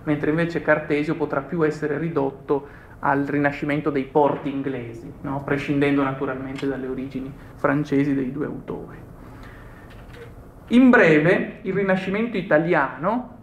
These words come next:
e qui ovviamente non potremo soffermarci su tutti i suoi protagonisti, giacché questo implicherebbe un corso apposito di filosofia del Rinascimento, il che esula necessariamente dal, dalle nostre possibilità racchiuse in trentasei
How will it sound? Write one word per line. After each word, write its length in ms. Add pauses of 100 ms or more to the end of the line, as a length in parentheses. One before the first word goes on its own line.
e 80
qui 280
ovviamente 440
non 140
potremo 360
soffermarci 760
su 180
tutti 240
i 20
suoi 180
protagonisti, 1040
giacché 360
questo 460
implicherebbe 540
un 180
corso 380
apposito 560
di 100
filosofia 680 (220)
del 200
Rinascimento, 1160 (340)
il 140
che 280
esula 720
necessariamente 840
dal, 420
dalle 180
nostre 260
possibilità 880
racchiuse 400
in 100
trentasei 600